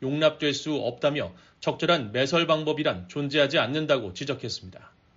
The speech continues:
이어 지난 이십오 년간 대인 지뢰 사용에 대한 규범을 만들어온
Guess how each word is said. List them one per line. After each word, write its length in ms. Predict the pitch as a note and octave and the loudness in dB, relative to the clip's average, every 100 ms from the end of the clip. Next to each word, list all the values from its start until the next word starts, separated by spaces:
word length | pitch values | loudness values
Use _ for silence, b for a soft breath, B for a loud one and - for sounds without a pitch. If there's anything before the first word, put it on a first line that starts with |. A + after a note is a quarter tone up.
| b b b b b b | b b b b b b
이어 280 | D#3 C3 - | 2 2 0
지난 280 | E3 F3+ | 0 2
이십오 320 | E3 E3+ - D#3+ | 2 -2 -2 -2
년간 460 | E3 D3+ A#2+ F#2+ - | -2 0 -2 -2 -4
대인 320 | C#3 D#3 E3 | 0 2 2
지뢰 180 | D3+ F3+ | 2 0
사용에 380 | F3+ E3+ E3 D#3 | 0 -2 0 0
대한 320 | D#3 C#3 G#2 | 0 -2 -4
규범을 400 | D#3 D#3+ D#3+ F3 | -4 -2 0 2
만들어온 560 | D3 C#3 D3+ D#3 F#2+ | 2 0 0 -2 -4